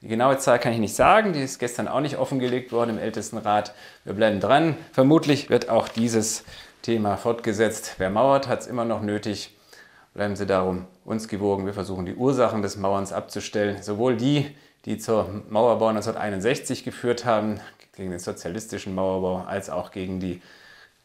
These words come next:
Republik gefährdenden Grenzproblematiken, bei denen wir zwar keine Mauer bauen können, bei denen es aber eff-, sehr effektive Maßnahmen weit außerhalb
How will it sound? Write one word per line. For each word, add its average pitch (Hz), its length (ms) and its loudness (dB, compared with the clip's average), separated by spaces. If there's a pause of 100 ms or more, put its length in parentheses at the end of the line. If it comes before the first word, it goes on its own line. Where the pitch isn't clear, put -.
(2500)
Republik 120 640 -2
gefährdenden 110 800 -2 (160)
Grenzproblematiken, 98 1120 -4 (680)
bei 90 80 -14
denen 95 220 -4
wir 95 80 -2
zwar 92 160 -4
keine 90 220 -6
Mauer 101 340 0
bauen 95 260 0
können, 98 280 -2
bei 92 60 -4
denen 90 180 -6
es 92 100 -10
aber - 300 -6
eff-, - 120 -14
sehr 120 240 0
effektive 104 440 -4
Maßnahmen 95 680 -4
weit 123 380 2
außerhalb 98 600 -2